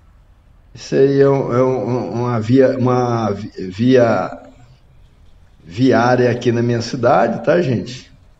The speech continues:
Feito pelo saudoso prefeito de Anápolis, né? Antônio Gomide. Uma obra fantástica, tá, gente?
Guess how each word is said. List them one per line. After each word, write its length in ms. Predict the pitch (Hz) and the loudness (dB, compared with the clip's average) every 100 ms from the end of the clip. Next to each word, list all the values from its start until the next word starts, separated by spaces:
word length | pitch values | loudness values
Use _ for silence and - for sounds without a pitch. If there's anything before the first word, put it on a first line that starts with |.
| _ _ _ - - - - - - _ _ _ _ _ | _ _ _ -20 -20 -20 -20 -20 -20 _ _ _ _ _
Feito 460 | - - 127 123 127 | -16 0 2 2 -2
pelo 400 | 117 127 127 117 | 0 2 2 0
saudoso 800 | - 147 135 107 117 147 139 110 | 0 2 2 2 2 2 2 -2
prefeito 560 | 139 123 - 131 127 | 0 0 0 0 0
de 80 | 117 | -2
Anápolis, 680 | 107 101 113 143 143 110 107 | -4 -2 -2 -2 -2 -6 -4
né? 340 | 120 139 - - - - - - - - - - - | -2 -4 -8 -18 -20 -20 -20 -20 -20 -20 -20 -20 -10
Antônio 520 | 107 113 - 123 123 | -6 -4 -2 0 2
Gomide. 1000 | 123 123 139 220 185 - - - - - - - _ _ _ _ _ _ _ _ _ _ _ | 2 2 2 0 -2 -4 -8 -12 -18 -20 -20 -20 _ _ _ _ _ _ _ _ _ _ _
Uma 180 | 101 107 | -8 -4
obra 420 | 110 127 127 123 | 0 0 2 -2
fantástica, 840 | - - 208 - 135 139 120 - 95 | -4 -4 -4 -2 -2 0 -2 -6 -6
tá, 200 | 123 151 | -4 -2
gente? 480 | 120 90 - - | -4 -6 -10 -18